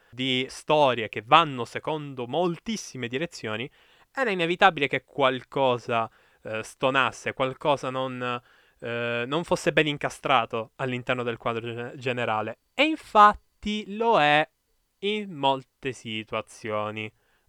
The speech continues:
Allora, abbiamo le scelte, per esempio, di uno dei tre protagonisti, perché ci sono tre storie che si intrecciano capitolo dopo capitolo.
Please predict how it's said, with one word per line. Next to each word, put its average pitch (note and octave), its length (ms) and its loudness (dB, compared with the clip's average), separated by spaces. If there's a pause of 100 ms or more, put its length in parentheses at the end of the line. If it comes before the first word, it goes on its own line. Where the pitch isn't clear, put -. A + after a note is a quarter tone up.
Allora, B2 580 2
abbiamo B2 560 2
le C#3 120 -2
scelte, G#3+ 580 -4
per D3 160 -6
esempio, C#3 360 -8
di C3+ 80 -6
uno C#3 200 -4 (100)
dei B2+ 200 -2
tre C3 160 -4
protagonisti, B2 680 -6
perché A#2 240 -6
ci - 100 -14
sono A#2 200 -10
tre A#2+ 160 -4
storie A#2 360 -4
che A2 100 -10
si - 180 -14
intrecciano A2 560 -4
capitolo A2+ 420 -8
dopo A2 160 -10
capitolo. C#3+ 380 -10